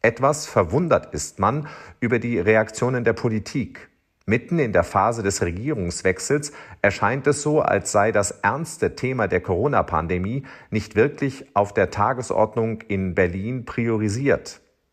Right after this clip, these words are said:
Nicht unwahrscheinlich, dass gerade wichtige Zeiträume verstreichen,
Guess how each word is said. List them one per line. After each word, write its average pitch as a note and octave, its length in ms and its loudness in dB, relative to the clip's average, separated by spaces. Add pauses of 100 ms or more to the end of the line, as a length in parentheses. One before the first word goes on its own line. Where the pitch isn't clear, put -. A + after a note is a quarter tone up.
(140)
Nicht - 160 -2
unwahrscheinlich, F2 760 0
dass G2+ 180 2
gerade G#2 500 2
wichtige A2 520 -4
Zeiträume D2+ 720 -2
verstreichen, G#2+ 760 -2